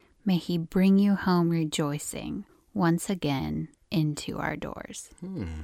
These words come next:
Speaker 1: And I love the beauty of that, just recognizing that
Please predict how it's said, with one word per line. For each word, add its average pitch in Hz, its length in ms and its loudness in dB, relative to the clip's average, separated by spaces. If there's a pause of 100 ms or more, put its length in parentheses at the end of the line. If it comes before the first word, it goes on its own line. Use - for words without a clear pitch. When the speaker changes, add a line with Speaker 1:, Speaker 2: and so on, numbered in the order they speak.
(220)
Speaker 1:
And 233 240 -4
I 269 140 0
love 277 880 6 (160)
the 220 160 8
beauty 220 580 4
of 170 220 2
that, 156 480 2
just 196 260 4
recognizing 170 800 4
that 160 160 0